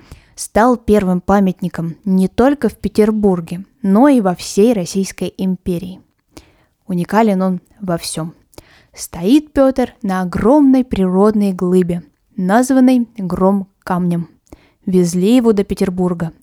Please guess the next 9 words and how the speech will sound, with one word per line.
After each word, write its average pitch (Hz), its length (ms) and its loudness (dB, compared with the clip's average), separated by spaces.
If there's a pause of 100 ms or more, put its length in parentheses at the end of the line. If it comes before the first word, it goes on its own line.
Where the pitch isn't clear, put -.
(160)
практически - 920 -6 (240)
полгода. 175 720 -2 (1300)
Установлен 233 720 4
памятник 190 520 -2
был 214 260 4
по 269 140 -2
указу 208 640 0
Екатерины 202 800 -2
второй, 175 600 -6